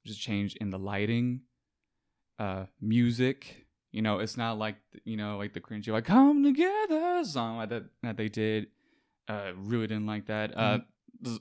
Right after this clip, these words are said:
Speaker 1: the story. Well, here's the thing. It's, it's, like, the same narrative. You know, it's like, okay, it's a Justice League that they have to get together and
Speaker 2: It hits
Speaker 1: unite
Speaker 2: the same
Speaker 1: against,
Speaker 2: beats.
Speaker 1: uh,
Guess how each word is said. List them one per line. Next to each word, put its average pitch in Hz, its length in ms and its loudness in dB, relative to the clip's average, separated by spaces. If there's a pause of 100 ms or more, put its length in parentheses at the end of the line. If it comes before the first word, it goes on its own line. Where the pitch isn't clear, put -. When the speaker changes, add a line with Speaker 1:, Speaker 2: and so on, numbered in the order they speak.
(140)
Speaker 1:
the 127 80 -2
story. 123 360 4
Well, 190 140 8
here's 240 160 4
the 151 80 -2
thing. 127 240 0
It's, 147 160 -6
it's, 156 280 -4
like, 208 120 -2
the 151 80 -6
same 143 360 -2
narrative. 113 480 -2
You 117 100 -2
know, 110 120 -2
it's 113 200 -4
like, 107 200 -2
okay, 110 240 -4
it's 101 120 -8
a 110 40 -6
Justice 107 360 -8
League 104 140 -8
that 98 100 -6
they 101 80 -6
have 98 100 -6
to 101 60 -10
get 98 160 -8
together 98 480 -4
and 101 200 -4 (480)
Speaker 2:
It 147 100 10
hits 127 40 8
Speaker 1:
unite 101 160 6
Speaker 2:
the 123 60 6
same 117 220 6
Speaker 1:
against, 107 60 2 (180)
Speaker 2:
beats. 104 100 0
Speaker 1:
uh, 95 140 -2